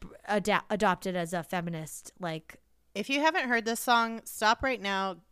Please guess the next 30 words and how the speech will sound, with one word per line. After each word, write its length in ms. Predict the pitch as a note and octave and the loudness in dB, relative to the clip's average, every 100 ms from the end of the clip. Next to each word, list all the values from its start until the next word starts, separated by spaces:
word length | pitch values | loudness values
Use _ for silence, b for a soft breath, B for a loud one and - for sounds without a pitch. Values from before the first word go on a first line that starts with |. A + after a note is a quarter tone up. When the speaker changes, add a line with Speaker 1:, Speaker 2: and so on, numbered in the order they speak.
| - | -12
Speaker 2:
What? 220 | F3+ F3+ | -6 -2
Speaker 1:
Yeah. 120 | F3 | -2
Speaker 2:
Stop 360 | D3 - A#3+ A#3+ | -2 0 0 2
whatever 220 | A#3+ A#3 | -2 -2
you're 140 | A3 | -2
doing. 480 | G3 F3 E3+ E3+ E3 - | -2 -2 -2 -4 -6 -12
Go 580 | C#3+ D3 F3 F3+ F3+ F3+ - _ _ - | -6 -2 0 -2 -4 -6 -10 _ _ -18
listen 360 | E3 D#3+ - D#3+ | -10 -8 -8 -10
to 80 | |
P 180 | D3+ D#3+ | -8 -8
J 160 | C#3+ C#3+ | -4 -2
Harvey. 680 | C#3 C3 C3 C3 B2+ B2+ - - - | -2 -4 -6 -8 -8 -10 -14 -20 -8
Speaker 1:
Yeah. 300 | F3+ D3+ D3 | -6 -6 -8
Speaker 2:
Sheila 440 | - - F3 D3+ | -12 -8 -8 -8
na 100 | D3 | -10
gig. 420 | C3+ C3 B2 B2 - _ - | -10 -10 -10 -12 -18 _ -12
It 160 | E3 | -10
is 240 | C#3+ C3 F#3+ | -8 -6 -4
Speaker 1:
Yeah. 200 | E3 D#3 - _ _ _ - - | -6 -8 -16 _ _ _ -20 -14
Speaker 2:
a 100 | C#3+ | -10
dope-ass 420 | B2+ A2+ G2 A2+ | -10 -10 -10 -10
song, 280 | F#2 C2+ B2+ | -14 -16 -18
so. 460 | - G#2 F2+ B2+ C#3 _ _ - | -14 -14 -12 -16 -18 _ _ -8
Speaker 1:
It's 220 | G#3 - | -6 -8
so 400 | - - D#3+ D#3 | -12 -8 -6 -6
good. 320 | E3 D3+ E3 - | -8 -10 -10 0
Okay. 340 | - B3+ G3 F3 B B B - | 2 2 0 -2 B B B -4
And 200 | A#3 A#3+ | -2 2
this 220 | D4 D4 | 0 0
was, 320 | F4+ F4+ C#4 | 2 2 0